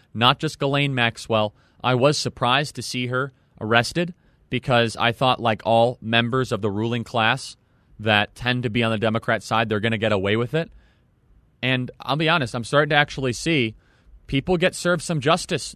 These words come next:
in the last week. I actually have a lot more hope in my justice system today than we did two weeks ago or even a week ago.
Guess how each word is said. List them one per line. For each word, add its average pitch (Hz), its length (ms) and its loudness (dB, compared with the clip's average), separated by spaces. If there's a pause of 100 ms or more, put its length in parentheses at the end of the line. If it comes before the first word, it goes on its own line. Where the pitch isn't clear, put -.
(120)
in 127 100 -6
the 123 60 -2
last 127 280 -2
week. 131 300 0
I 117 120 2
actually 143 240 0
have 131 100 2
a - 20 0
lot 131 160 4
more 139 140 0
hope 135 240 4
in 113 80 -4
my 117 100 4
justice 127 320 -2
system 120 300 -8
today 123 380 4 (480)
than 131 100 0
we 123 100 2
did 117 180 2
two 131 160 0
weeks 131 300 0
ago - 180 -10
or - 140 -6
even 120 180 2
a 107 40 2
week 135 240 2
ago. 98 300 -2